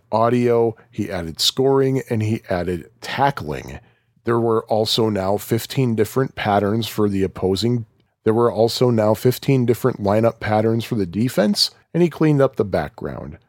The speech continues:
I noticed also that he moved the score from the bottom center over to the bottom left. Uh, in the original I O S and Mac apps,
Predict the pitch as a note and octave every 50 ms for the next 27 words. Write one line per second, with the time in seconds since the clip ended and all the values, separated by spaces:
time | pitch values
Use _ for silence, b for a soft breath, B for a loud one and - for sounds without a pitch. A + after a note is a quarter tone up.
0 | _ _ _ _ _ _ _ _ _ - D3 F#3+ G#3 G#3 A3 D4+ F4 D#4+ C#4+ -
1 | - - D#3+ F3+ F#3 - - C#3+ A#2+ A2+ A2 G2 A#2 A#2 A#2+ - A#2+ - C#3+ C#3
2 | C3 C3+ D3+ D#3 C#3+ C#3+ B2 A#2 - - - - - - D3+ C#3+ C3 A2+ G2+ G2
3 | - - B2 B2 A2+ A#2 A#2 - - - A#2 G2 - A#2 A2 A#2+ A#2 A2 G2+ G2
4 | - - - C3 C3+ A#2+ - A2 G#2 - A#2 A2+ G2 G#2 G2 - G2 F#2 F2 D#2+
5 | F2 E2+ E2+ E2 D2+ D2 D#2 F#2+ C3 F3 - - - - - - - B B B
6 | B B B B - A2 - B2 B2+ B2+ A#2+ A#2 A#2+ A#2 A#2+ - A#2+ A2 G#2 G#2+
7 | B2+ B2 A2+ - A#2+ A#2 A2 G#2+ G#2+ - _ - - A#2 A2 G#2+ G#2 G#2 A2 A2+
8 | - - G2 F2 D#2+ F2+ A2 C3 C3+ - - - - - E2 D#2 D#2 - - -
9 | -